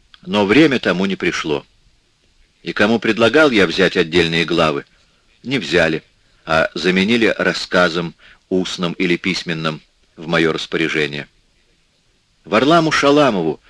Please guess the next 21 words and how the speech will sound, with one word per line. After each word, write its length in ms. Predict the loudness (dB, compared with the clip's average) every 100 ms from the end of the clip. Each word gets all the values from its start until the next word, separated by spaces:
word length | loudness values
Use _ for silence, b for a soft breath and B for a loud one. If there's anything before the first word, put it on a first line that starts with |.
| b b b
предлагал 500 | -4 0 0 2 2
я 120 | 2
всю 220 | -2 -2 -4
книгу 300 | -4 -2 -2
вместе 440 | 0 0 0 -8
писать. 540 | -8 -4 -2 -4 -6 _ _ _ _ _ _ _ _ _ B B
Отклонил 540 | -4 0 -2 -2 -2
и 40 |
он. 260 | -2 -4 -8 _ _ _ _ _ _ _ _ _ _ _ _ _ _ _ -8
А 120 | -4
нужна 380 | -4 0 0 2
была 260 | 2 2
бы 100 | 0
целая 420 | -4 -2 0 0
контора. 640 | -2 -4 -4 -4 -2 -2 -8 _ _ _ _ _ _ _ b b
Свои 420 | -8 0 2 4
объявления 680 | 2 2 0 2 2 2 0
в 60 | 2
газетах, 720 | 0 2 2 2 0 -10 -12 B B B
по 120 | -2
радио, 600 | 2 4 2 2 0 0